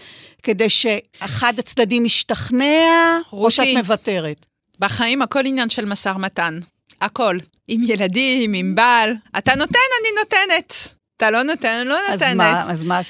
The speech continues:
Speaker 1: את עושה?
Speaker 2: בדרך כלל, אם יש מצב כזה, אז אני אומרת, "בוא נשאיר את זה לסוף, ונראה איך זה יסתדר לנו." סתם, למשל, על איזה, על איזה שטיח סופר צבעוני, סופר דומיננטי, מלא טקסטורות, מלא דוגמאות עליו.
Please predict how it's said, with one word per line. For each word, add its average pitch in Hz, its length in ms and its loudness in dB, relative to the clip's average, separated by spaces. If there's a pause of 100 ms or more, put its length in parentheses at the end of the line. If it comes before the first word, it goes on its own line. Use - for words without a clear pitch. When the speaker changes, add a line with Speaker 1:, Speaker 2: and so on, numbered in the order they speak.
(200)
Speaker 1:
את - 160 -16
עושה? 156 340 -10
Speaker 2:
בדרך 254 380 0
כלל, 330 320 0
אם 285 180 0
יש 302 200 0
מצב 294 320 0 (120)
כזה, 302 480 0
אז 226 180 -2
אני 233 200 0
אומרת, 247 480 -2
"בוא 320 100 0
נשאיר 330 360 0
את 254 80 -2
זה 254 120 0
לסוף, 415 720 -2 (260)
ונראה 320 420 2
איך 285 120 -2
זה 262 100 -4
יסתדר 233 520 -2
לנו." 202 260 -4
סתם, 226 300 -6
למשל, 202 640 -4
על 185 180 -10
איזה, 180 280 -12 (800)
על 233 140 0
איזה 226 180 -4
שטיח 247 440 -2
סופר 294 420 -4 (100)
צבעוני, 240 540 -2
סופר 247 380 -4
דומיננטי, 220 760 -4
מלא 208 300 -4
טקסטורות, 214 1000 -4
מלא 190 280 -6
דוגמאות 185 600 -4
עליו. 185 360 -2